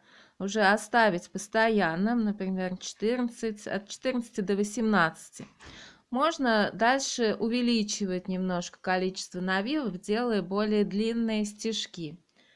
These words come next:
Четырнадцать.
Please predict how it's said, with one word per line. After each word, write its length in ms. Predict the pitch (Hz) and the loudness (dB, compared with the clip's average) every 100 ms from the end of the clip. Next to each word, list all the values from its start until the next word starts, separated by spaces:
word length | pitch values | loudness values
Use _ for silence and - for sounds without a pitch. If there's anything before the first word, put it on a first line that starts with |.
| _ _ _ _ - - _ - - _ - - _ _ _ _ _ - - - _ _ _ _ _ _ _ _ _ _ _ _ _ _ _ _ _ _ _ _ _ _ _ _ _ _ _ _ _ _ _ _ | _ _ _ _ -20 -20 _ -20 -20 _ -20 -20 _ _ _ _ _ -20 -20 -20 _ _ _ _ _ _ _ _ _ _ _ _ _ _ _ _ _ _ _ _ _ _ _ _ _ _ _ _ _ _ _ _
Четырнадцать. 540 | - - 196 175 - | -20 -20 -16 -16 -18